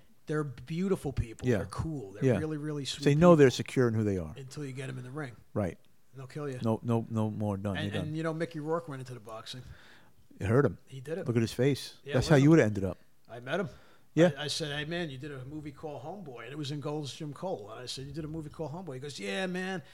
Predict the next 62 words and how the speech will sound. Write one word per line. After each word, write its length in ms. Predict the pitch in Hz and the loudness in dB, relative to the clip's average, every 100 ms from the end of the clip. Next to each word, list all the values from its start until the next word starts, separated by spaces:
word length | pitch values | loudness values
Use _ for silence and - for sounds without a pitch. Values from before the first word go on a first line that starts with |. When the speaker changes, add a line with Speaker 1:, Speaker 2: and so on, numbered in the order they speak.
| - - | -20 -18
Speaker 1:
I 60 | 170 | -10
go, 100 | 202 | -8
"What 100 | 202 | -6
happened 300 | 226 214 214 | -10 -12 -14
with 80 | 202 | -14
that 160 | 196 | -14
movie?" 240 | 208 160 120 | -12 -12 -14
He 80 | |
goes, 260 | 123 139 143 | -14 -12 -10
"Ah, 220 | 180 175 165 | -8 -6 -6
politics." 680 | 131 139 147 135 147 143 135 | -6 -6 -6 -10 -10 -10 -10
I 40 | |
said, 260 | - 165 160 | -8 -8 0
"Well, 260 | 208 208 151 | 0 0 -6
you 60 | |
know 120 | 170 175 | -8 -4
what? 340 | 185 180 - - - - - - - | -2 -4 -8 -20 -20 -20 -20 -20 -12
Keep 240 | 180 156 | -10 -2
at 160 | 175 160 | 0 0
it, 80 | 151 | -4
brother." 260 | 143 143 | -10 -10
And 120 | 135 | -10
he 120 | 127 214 | -10 -8
was 160 | 185 | -8
boxing. 480 | - 143 196 - 95 | -8 -8 -8 -10 -14
He 140 | 92 180 | -14 -12
was 180 | 202 | -8
actually 400 | 170 175 - 156 | -6 -8 -8 -10
getting 220 | 139 123 120 | -12 -16 -18
the 120 | 104 | -14
shit 360 | - - - | -14 -14 -14
kicked 260 | - 139 135 | -12 -12 -12
out 180 | 131 131 | -12 -10
of 40 | |
him, 160 | 135 165 | -8 -8
and 140 | 143 | -8
he 60 | 190 | -8
was 140 | 185 | -8
doing 200 | 196 196 | -8 -8
some 160 | - 185 | -10 -8
ass 200 | 196 180 | -8 -8
kicking 280 | - 190 190 | -10 -12 -12
himself. 420 | 175 - - - | -12 -14 -16 -4
Speaker 2:
Do 80 | 160 | -2
you, 60 | |
do 180 | 147 143 | 0 4
you 140 | 160 160 | 6 6
think 240 | 170 147 | 4 4
that 280 | 151 - - 135 | 2 2 -10 2
the, 200 | 127 - - | 2 2 -4
the 120 | 120 | 2
boxing 420 | 123 127 - 127 | 4 2 0 -2
contri-, 340 | 110 - - - | -2 -4 -4 -2
contributed 480 | 117 - 123 127 123 | -4 0 2 2 2
to 80 | |
his 140 | 113 117 | 0 2
looks 280 | 208 - 131 | 0 0 -2
now? 160 | 120 | -2
'Cause 100 | 110 | 0
he's 180 | 156 156 | 2 2
beat 240 | 107 87 80 | 2 0 0
up. 200 | 71 | -2